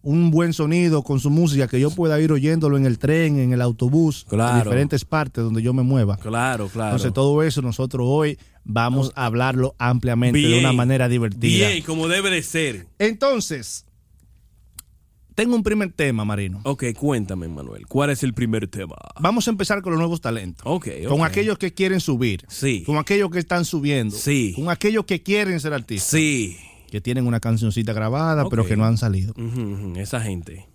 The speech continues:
Speaker 1: ¿Cómo alcanzar su meta?
Speaker 2: Sí.
Speaker 1: ¿Qué necesitan? ¿Cuánto dinero necesitan? ¿Cómo
Speaker 2: Sí.
Speaker 1: ellos,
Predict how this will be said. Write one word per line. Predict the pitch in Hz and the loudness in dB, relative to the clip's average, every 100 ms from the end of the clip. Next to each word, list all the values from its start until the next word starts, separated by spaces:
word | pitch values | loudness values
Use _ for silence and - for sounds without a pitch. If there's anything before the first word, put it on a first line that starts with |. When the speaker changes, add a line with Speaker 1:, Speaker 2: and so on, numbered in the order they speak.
| - | -2
Speaker 1:
¿Cómo | 214 247 254 | 0 0 -2
alcanzar | 208 196 175 160 190 | -2 -2 -2 0 -2
su | 175 175 | 0 0
meta? | 160 175 139 101 92 - | 2 2 -2 -8 -12 -20
Speaker 2:
Sí. | - 131 107 78 _ - - _ _ | -8 -6 -6 -8 _ -20 -20 _ _
Speaker 1:
¿Qué | - 214 | -2 0
necesitan? | 220 185 160 208 196 - 131 98 87 - - _ | 0 -4 -4 -2 -2 -2 -4 -4 -12 -20 -20 _
¿Cuánto | 175 208 208 | -2 0 -2
dinero | 190 190 185 | -2 0 0
necesitan? | 170 160 - 185 160 117 95 - - _ _ _ _ | -2 -4 -2 -2 -2 -4 -6 -12 -20 _ _ _ _
¿Cómo | - 247 233 | 0 2 0
Speaker 2:
Sí. | 226 | 0
Speaker 1:
ellos, | 220 | 0